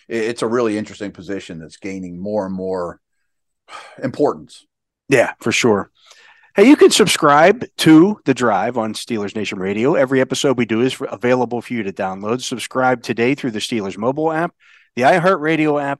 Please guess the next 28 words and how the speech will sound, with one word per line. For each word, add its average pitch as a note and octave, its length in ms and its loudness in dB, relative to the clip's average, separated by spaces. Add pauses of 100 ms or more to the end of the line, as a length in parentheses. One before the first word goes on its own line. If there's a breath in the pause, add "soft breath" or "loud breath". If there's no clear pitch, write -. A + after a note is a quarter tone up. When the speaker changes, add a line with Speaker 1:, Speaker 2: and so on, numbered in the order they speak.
Speaker 2:
and D#3 160 -8
wherever G3+ 580 -4 (460)
you E3+ 220 -10
find D3 540 -2
our B2 240 -4
podcasts C#3 720 -2
or G#2+ 80 -10
your G3 220 0
podcasts. G2 760 -10 (400 loud breath)
Uh, A2 360 4
he F3+ 260 4
is D3 160 4
Matt B2+ 200 2
Williamson. A#2+ 460 -2
I C3+ 240 -2
am B2 160 -4
Dale A2+ 240 -2
Lally. G#2+ 320 -2
You're G#2 140 -6
listening A2 400 -8
to F#3+ 120 -2
The E3 120 -2
Drive A#2 300 -2
here A2 120 -4
on G#2 80 -6
Steelers B2 400 -6
Nation C3 240 -6
Radio. B2 460 0